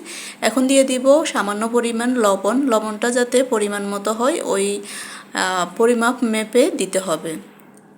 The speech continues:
দিয়ে দিব হাফ টি স্পুনের মতো মরিচের গুঁড়ো। তো মরিচের গুঁড়োটাও আপনারা আপনাদের পছন্দ মতো ব্যবহার করবেন, জাল যে যেমন পছন্দ করেন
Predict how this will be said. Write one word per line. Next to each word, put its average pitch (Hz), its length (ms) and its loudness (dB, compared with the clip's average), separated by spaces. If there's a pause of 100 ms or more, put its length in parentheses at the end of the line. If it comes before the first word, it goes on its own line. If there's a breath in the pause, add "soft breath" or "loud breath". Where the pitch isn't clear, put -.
দিয়ে 254 140 2
দিব 254 240 2 (280)
হাফ 226 100 0 (140)
টি 254 140 0
স্পুনের 247 400 2
মতো 247 300 4
মরিচের 214 480 2
গুঁড়ো। 208 320 2 (580 loud breath)
তো 233 80 -6
মরিচের 254 400 4
গুঁড়োটাও 254 480 6
আপনারা 233 340 2
আপনাদের 240 380 0
পছন্দ 233 300 0
মতো 240 260 0
ব্যবহার 226 320 2
করবেন, 233 460 2
জাল 202 340 4
যে 214 200 0
যেমন 214 540 -2
পছন্দ 214 360 -4
করেন 220 300 2